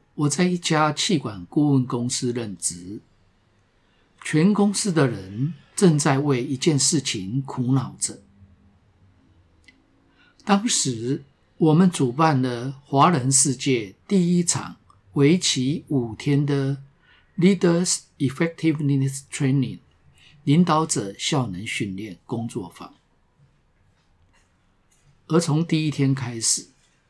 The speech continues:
就有一位学员每天打电话给我的同事，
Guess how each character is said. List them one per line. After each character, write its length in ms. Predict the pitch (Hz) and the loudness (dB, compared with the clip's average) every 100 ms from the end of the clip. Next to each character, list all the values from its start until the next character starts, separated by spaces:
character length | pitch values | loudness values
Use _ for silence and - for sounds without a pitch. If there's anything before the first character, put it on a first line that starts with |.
| _ _ _ _ - | _ _ _ _ -2
就 240 | 220 202 | 4 6
有 160 | 156 139 | 6 4
一 100 | 151 | 4
位 220 | 165 139 | 2 0
学 300 | - 110 120 | 0 -6 -6
员 440 | 113 87 98 123 135 _ _ _ - | -6 -8 -8 -10 -10 _ _ _ -2
每 320 | 180 156 151 | 0 2 2
天 260 | 208 214 | 2 2
打 240 | 208 120 107 | 2 -6 -4
电 180 | 143 131 | -2 -2
话 440 | 135 135 113 98 - | -2 -4 -4 -8 -6
给 140 | 123 | 0
我 200 | 147 131 | 0 0
的 140 | - 110 | -6 -14
同 340 | - 113 98 | -14 -14 -8
事， 300 | - 147 - | -6 -6 -10